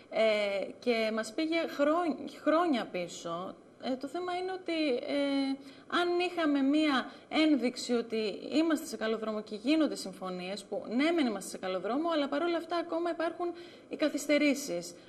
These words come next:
Αυτό ίσως κάνει κάποιους πιο διστακτικούς στο να πιστέψουν ότι τελικά η Ελλάδα θα καταφέρει να βγει στις αγορές το δύο χιλιάδες δεκαέξι. Από την άλλη πλευρά, ίσως και με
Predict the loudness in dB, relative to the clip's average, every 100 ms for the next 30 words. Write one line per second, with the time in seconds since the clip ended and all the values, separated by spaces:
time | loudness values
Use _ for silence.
0 | -2 -2 0 0 0 0 -2 -2 -2 0
1 | -4 -2 -4 -6 -6 -10 -4 0 2 0
2 | -4 -6 -6 -8 -4 -4 -6 -10 -6 -4
3 | -4 -6 -4 -4 -4 -8 -8 -8 -6 -6
4 | -4 -4 -2 -4 -6 -8 -8 -8 -8 -10
5 | -10 -8 -2 -2 -2 -8 -18 -20 -10 0
6 | 2 4 2 0 -4 -2 -2 -2 -4 -4
7 | -4 -4 -4 -2 0 2 4 4 4 4
8 | 2 2 2 2 0 -2 -4 0 4